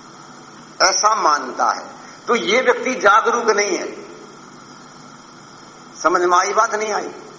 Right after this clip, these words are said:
आप अपना परीक्षण कर लेना। एक वृद्ध व्यक्ति सत्तर वर्ष के हो सकते हैं, पुरानी घ-, घटना है,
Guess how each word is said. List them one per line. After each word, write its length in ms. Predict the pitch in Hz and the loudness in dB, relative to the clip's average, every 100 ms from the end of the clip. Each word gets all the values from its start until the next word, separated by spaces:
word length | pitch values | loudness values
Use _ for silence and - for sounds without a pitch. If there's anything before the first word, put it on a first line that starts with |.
| - - - - - - - - - - - - | -20 -20 -20 -20 -20 -20 -20 -20 -20 -20 0 2
आप 140 | 202 | 2
अपना 280 | 220 208 240 | 0 0 0
परीक्षण 480 | 233 226 226 220 254 | 2 0 -2 0 0
कर 160 | 233 208 | 0 0
लेना। 260 | 208 156 - - - - - - - - - - - - - - - - 196 | 0 0 -4 -8 -16 -20 -20 -20 -20 -20 -20 -20 -20 -20 -20 -20 -20 -2 4
एक 260 | 226 226 226 | 4 4 0
वृद्ध 200 | 254 233 | 2 2
व्यक्ति 720 | 233 240 233 240 233 - - | 2 0 -2 -6 -6 -10 -12
सत्तर 380 | - 226 226 233 | -6 -4 0 0
वर्ष 220 | 226 208 | 2 0
के 140 | - 196 | -2 -2
हो 140 | 165 | 0
सकते 320 | 160 151 - | 0 -2 -6
हैं, 300 | 120 - - - - - - - - - | -8 -10 -18 -20 -20 -20 -20 -20 -20 -2
पुरानी 440 | 170 208 226 233 | 2 4 2 -2
घ-, 440 | 226 233 - - - - - - - - - - - - - - - - - - - - - | -4 -6 -8 -10 -12 -20 -20 -20 -20 -20 -20 -20 -20 -20 -20 -20 -20 -20 -20 -20 -20 -20 -6
घटना 400 | 151 151 190 180 | -4 0 2 2
है, 320 | 151 - - | 0 -8 -14